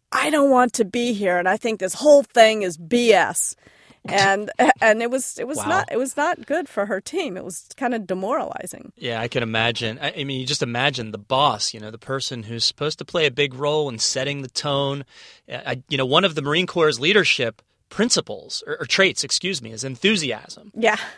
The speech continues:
Speaker 2: Right? And nothing communicates
Speaker 1: <laughs>
Speaker 2: enthusiasm as well as your body language.
Speaker 1: Yeah.
Speaker 2: And certainly the opposite can be true.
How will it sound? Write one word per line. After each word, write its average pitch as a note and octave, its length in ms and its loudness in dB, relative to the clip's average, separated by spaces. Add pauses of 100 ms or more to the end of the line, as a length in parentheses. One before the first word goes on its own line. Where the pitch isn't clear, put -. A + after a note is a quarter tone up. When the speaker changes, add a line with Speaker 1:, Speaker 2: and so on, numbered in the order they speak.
Speaker 2:
Right? C#3+ 340 2
And D3 240 -4 (240)
nothing G#3+ 400 2
communicates E3 680 -2
Speaker 1:
<laughs> C#3 60 -4
Speaker 2:
enthusiasm C3 640 -2
as B2 160 -6
well C3+ 280 6
as A#2+ 280 0
your A#2+ 120 -4
body C3+ 260 0
language. A2+ 400 -12
Speaker 1:
Yeah. F3+ 180 -4
Speaker 2:
And A#2 220 -8
certainly C3 400 -4
the A2+ 120 -4
opposite B2 460 -4
can C3 140 -6
be B2 80 -4
true. D#3 460 4